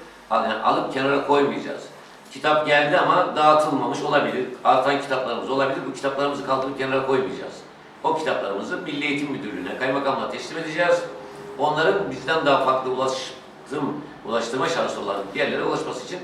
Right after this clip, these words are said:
vesile kılacağız. Yönetim kurulu arkadaşlarımızla, büyüklerimizle yaptığımız istişarelerde ikinci kampanyamız ilaç kampanyası. Evlerimizde kullanmadığımız o kadar çok ilaçlarımız var ki. Gerçekten çok mağdur olup o, o ilaçları alamayan bazı insanlarımız da var.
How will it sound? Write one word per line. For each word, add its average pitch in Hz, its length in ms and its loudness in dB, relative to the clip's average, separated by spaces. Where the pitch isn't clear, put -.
vesile 143 280 -4
kılacağız. - 400 -10
Yönetim 131 280 -2
kurulu 131 200 -2
arkadaşlarımızla, 120 960 -2
büyüklerimizle 113 720 -6
yaptığımız 110 400 -4
istişarelerde 113 840 -4
ikinci 139 500 -4
kampanyamız 101 600 -4
ilaç 139 300 2
kampanyası. - 520 -8
Evlerimizde 185 560 2
kullanmadığımız 131 560 0
o 135 100 -6
kadar 127 240 -2
çok 110 160 -8
ilaçlarımız 98 480 -6
var - 220 0
ki. 76 60 -8
Gerçekten 131 540 0
çok - 220 -6
mağdur 120 260 -2
olup 131 140 -2
o, 139 60 0
o 143 80 -2
ilaçları 131 440 -2
alamayan 117 340 -2
bazı 104 220 0
insanlarımız 95 580 -6
da 95 40 -6
var. - 140 -8